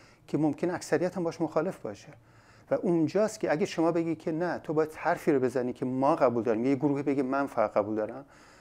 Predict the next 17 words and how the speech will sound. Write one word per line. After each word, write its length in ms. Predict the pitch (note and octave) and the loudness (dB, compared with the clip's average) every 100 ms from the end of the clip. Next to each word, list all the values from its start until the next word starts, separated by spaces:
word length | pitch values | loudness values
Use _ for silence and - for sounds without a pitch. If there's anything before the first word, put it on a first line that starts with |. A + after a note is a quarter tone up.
| - - - | -20 -8 -4
خب 140 | B2 | -2
دیگه 280 | C#3 B2+ C#3 | 0 0 0
عم-، 320 | - - C3 G#2 - | -2 -8 -10 -10 -4
عملاً 320 | C3+ C3 D#3+ - | -2 0 -2 -2
آزاد 400 | C3 C#3 A#2+ A#2 | -4 -4 -4 -2
بیان، 460 | C3 C3 C#3+ D#3+ - - | 0 0 -2 -2 -6 -6
اه، 80 | B2 | -4
ای-، 240 | C3 C#3 - | -2 -4 -6
ای-، 120 | E3 - G3 - - D#3+ C#3+ | -10 -12 -14 -12 -12 -8 -2
بی‌معنیه. 560 | C3 C3+ B2 B2 F#2+ - - - - - - | 0 2 2 0 -4 -8 -20 -20 -20 -10 0
و 160 | D#3+ | 2
در 140 | D#3+ E3 | 2 2
رابطه 300 | E3+ - G3+ | 2 2 -4
با 200 | G3 F#3 | -2 -2
مذهب 520 | E3+ D3+ - G3 E3 | 0 -2 -2 -2 0
مخصوصاً، 540 | C#3 - A#2+ - G2+ - _ _ - | -2 -2 -10 -8 -8 -10 _ _ -2
ببینید 300 | F#3+ G3+ | 0 -2